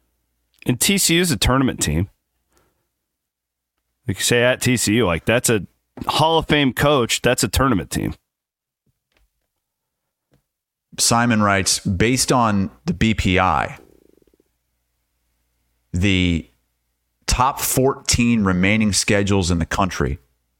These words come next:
Speaker 2: are
Speaker 1: Wow.
Speaker 2: the Big twelve schedules. <laughs>
Speaker 1: The thing about it, too, so the only good thing is, like, West Virginia seems really down. There are some teams that are down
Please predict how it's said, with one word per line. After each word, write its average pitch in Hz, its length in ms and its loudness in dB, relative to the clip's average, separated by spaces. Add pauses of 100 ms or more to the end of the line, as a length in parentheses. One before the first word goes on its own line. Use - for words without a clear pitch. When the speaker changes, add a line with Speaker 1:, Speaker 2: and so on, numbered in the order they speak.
(840)
Speaker 2:
are 90 320 2
Speaker 1:
Wow. - 180 -10 (320)
Speaker 2:
the 104 140 0
Big 90 240 -2
twelve 85 320 -2
schedules. - 520 -4 (160)
<laughs> - 60 -2 (2750)
Speaker 1:
The 127 100 0
thing 190 240 2
about 156 300 2
it, 131 120 -4
too, 139 240 0
so 131 380 2
the 123 120 2
only 175 180 0
good 127 220 0
thing 107 260 2
is, 90 140 0
like, 90 200 -2
West 120 240 0
Virginia 104 440 0
seems 92 320 -2
really 95 280 2
down. 90 400 0
There 95 160 0
are 131 120 0
some 117 200 -2
teams 98 320 0
that 78 120 -2
are 69 60 -6
down 71 540 -4